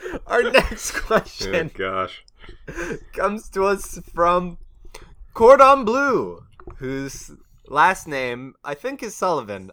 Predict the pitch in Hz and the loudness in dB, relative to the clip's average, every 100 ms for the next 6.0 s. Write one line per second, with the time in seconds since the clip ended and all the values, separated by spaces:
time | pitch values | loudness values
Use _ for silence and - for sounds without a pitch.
0 | - 135 160 165 175 165 156 - 143 - | -14 -12 -6 -4 -2 -4 -6 -6 -10 -2
1 | 135 - 123 113 127 110 95 95 - - | -2 -2 -8 -4 -4 -4 -6 -10 -10 -10
2 | - 147 240 226 208 196 208 196 185 - | -8 -2 -2 -2 -8 -4 -2 -2 -4 -4
3 | 175 165 180 180 - 92 92 _ _ _ | -10 -6 -4 -4 -6 -10 -10 _ _ _
4 | _ - 165 160 139 117 104 107 - 98 | _ 2 2 0 -6 -8 -6 -10 -8 -12
5 | 90 90 147 208 240 160 175 196 107 90 | -12 -10 -6 -6 -6 -12 -8 -6 -8 -12